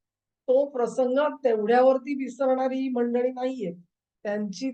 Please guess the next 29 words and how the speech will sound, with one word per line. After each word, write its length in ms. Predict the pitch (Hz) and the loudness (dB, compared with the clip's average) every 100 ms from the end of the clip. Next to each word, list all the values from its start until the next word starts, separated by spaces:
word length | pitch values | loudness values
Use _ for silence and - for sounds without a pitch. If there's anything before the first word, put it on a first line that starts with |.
| 240 | -2
तयारी 400 | 202 214 240 254 | 0 0 2 2
आणखी 400 | 208 208 196 247 | 0 -4 -8 -6
दहा 300 | 185 180 220 | -4 -2 -4
पावलं 360 | 220 220 220 | -4 -4 -2
पुढची 500 | 226 220 185 180 233 | -4 -4 -6 -2 0
आहे 360 | 214 190 240 254 _ _ _ _ | 0 0 -2 -4 _ _ _ _
आणि 240 | 190 208 | -8 -8
ती 240 | 214 - 254 | -8 -6 -6
ओळखून 880 | 247 202 208 214 - 320 247 180 - _ _ _ - | -4 -2 0 -2 -4 0 0 0 -4 _ _ _ -14
आपले 300 | 190 220 226 | -8 0 0
पंतप्रधान 720 | 220 202 208 233 233 240 233 | 0 -6 -4 0 2 2 0
जे 140 | 233 | -2
आहेत 360 | 226 185 240 269 _ _ _ - | -2 -2 -2 -4 _ _ _ -12
त्यांच्यासाठी 840 | 196 202 185 247 240 208 175 233 | -10 -8 -4 -4 -2 -6 -4 -4
आपल्याला 560 | 185 180 202 208 233 262 _ _ _ | -4 -6 -6 -4 -6 -8 _ _ _
शुभेच्छा 760 | _ - 175 175 233 233 - 233 | _ -12 -4 0 0 -2 -4 -2
द्यायला 300 | 220 196 208 | -2 -2 -4
पाहिजे 360 | 208 190 185 208 | -4 -6 -4 -4
आहेत. 260 | 185 220 226 | -4 -6 -8
त्यांची 580 | 196 190 180 220 214 214 190 | -8 -8 -8 -12 -12 -8 -8
ही 120 | 202 | -8
भेट 380 | 185 185 233 254 | -6 0 2 0
जी 120 | 247 269 | -2 -2
आहे 260 | 226 202 180 - | 0 -2 -6 -14
ती 380 | _ _ - 262 | _ _ -8 -6
त्यांनी 520 | - 233 214 240 285 | -2 0 2 2 2
जे 200 | 302 349 | 4 4
मनामध्ये 580 | 381 320 302 302 302 285 | 4 4 4 4 4 4
जा-, 360 | 262 226 220 | 4 4 2